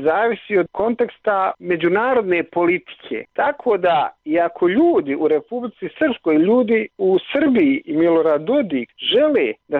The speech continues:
se ujedine, postavlja se pitanje koliko je to realno u nekom evropskom kontekstu. S druge strane, mi ne smijemo da zaboravimo da u Bosni i Hercegovini žive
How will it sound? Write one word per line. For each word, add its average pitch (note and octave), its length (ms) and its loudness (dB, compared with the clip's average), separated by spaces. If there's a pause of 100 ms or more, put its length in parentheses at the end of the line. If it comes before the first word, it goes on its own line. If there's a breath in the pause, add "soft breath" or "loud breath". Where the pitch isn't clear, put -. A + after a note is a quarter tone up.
(100)
se E3+ 80 -2
ujedine, E3 600 2
postavlja G#3+ 480 -2
se E3+ 120 -18
pitanje G3+ 460 -2
koliko A3 320 -2
je E3 80 0
to F#3 220 0
realno G#3 520 0
u E3 100 0
nekom F3 680 0 (200 soft breath)
evropskom G3 760 0 (320 loud breath)
kontekstu. C#4 840 -2 (120)
S C#3+ 40 -20
druge A#3+ 440 2
strane, A3+ 460 0
mi C#3 120 2
ne E3 240 0
smijemo A3 260 0
da G3 120 0
zaboravimo F3+ 720 0
da D3+ 120 0
u D3+ 100 0
Bosni F3 320 -2
i C#3+ 40 -8
Hercegovini E3 540 -2
žive F3 340 4